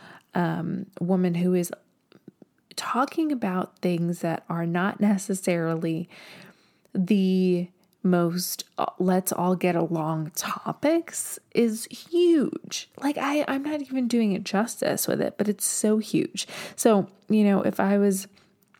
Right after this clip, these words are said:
a little girl spending my lunch money on Vogue and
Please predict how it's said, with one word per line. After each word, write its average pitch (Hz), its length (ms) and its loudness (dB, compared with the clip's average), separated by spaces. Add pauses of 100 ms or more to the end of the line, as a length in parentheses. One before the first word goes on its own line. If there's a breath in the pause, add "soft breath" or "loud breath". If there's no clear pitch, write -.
(420)
a 208 80 2
little 202 320 4
girl 180 580 0 (640 loud breath)
spending 202 420 2
my 190 140 6
lunch 175 360 2
money 175 220 0
on 170 220 0
Vogue 165 440 0
and 170 240 -2